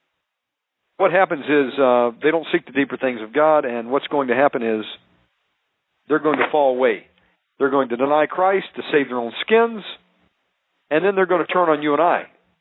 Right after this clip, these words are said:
And where do you think most of the persecution is gonna come? It's gonna come from your fellow believers, my friend.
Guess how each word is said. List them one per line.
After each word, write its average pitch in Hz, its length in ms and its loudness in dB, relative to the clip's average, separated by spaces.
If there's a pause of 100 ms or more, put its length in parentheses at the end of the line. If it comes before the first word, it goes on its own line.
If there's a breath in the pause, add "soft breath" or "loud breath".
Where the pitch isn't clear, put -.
(440)
And 131 120 -4
where 180 80 2
do 233 60 -4
you 214 80 -6
think 208 160 -2
most 196 220 0
of - 40 -18
the - 40 -8
persecution 170 420 -2
is 143 40 -8
gonna 139 120 -8
come? 175 180 0
It's - 120 -12
gonna 160 120 -6
come 170 220 2
from 135 140 -6
your 123 80 -8
fellow 143 240 4
believers, 120 400 0
my 104 140 -6
friend. 107 180 -8